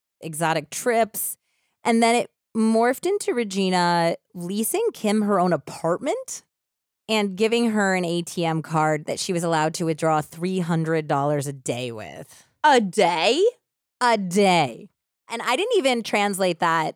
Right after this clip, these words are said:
Speaker 1: into modern day money. So it was a lot more, probably. So obviously Kim was getting a lot of material gains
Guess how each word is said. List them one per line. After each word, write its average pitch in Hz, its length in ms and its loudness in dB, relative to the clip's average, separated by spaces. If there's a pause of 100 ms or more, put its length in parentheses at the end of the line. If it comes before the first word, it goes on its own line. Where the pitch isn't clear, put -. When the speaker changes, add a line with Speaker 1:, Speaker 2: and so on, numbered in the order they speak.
(120)
Speaker 1:
into 156 840 0 (400)
modern 170 340 0
day 147 160 -4
money. 135 460 -10 (180)
So 151 540 0 (180)
it 175 240 -2
was 156 320 -4 (180)
a 165 80 0
lot 143 280 -2
more, 143 380 -8
probably. 147 580 -8 (520)
So - 180 -4
obviously 359 440 2
Kim 269 200 0
was 233 140 0
getting 214 200 2
a 196 40 4
lot 180 140 4
of 175 100 -2
material 175 720 0
gains 156 760 -2